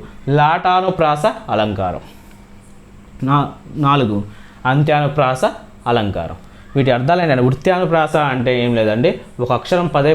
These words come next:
పదే మళ్ళీ మళ్ళీ తిరిగి, తిరిగి, తిరిగి రావడం అనమాట. చేకానుప్రాస అంటే రెండు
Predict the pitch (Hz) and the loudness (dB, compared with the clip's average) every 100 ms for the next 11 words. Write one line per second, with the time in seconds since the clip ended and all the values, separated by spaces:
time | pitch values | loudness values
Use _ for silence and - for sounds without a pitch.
0 | 151 156 135 147 143 147 151 143 139 127 | 4 2 4 4 4 2 2 2 2 2
1 | 135 139 143 147 143 120 117 98 90 85 | 0 2 4 4 4 2 0 -2 -6 -10
2 | - - - - - - - - - 165 | -14 -20 -20 -20 -20 -20 -20 -18 0 0
3 | 165 165 160 156 160 151 143 147 - - | 2 2 2 0 0 2 2 2 -2 -4
4 | - - 135 147 135 | -20 -6 2 4 4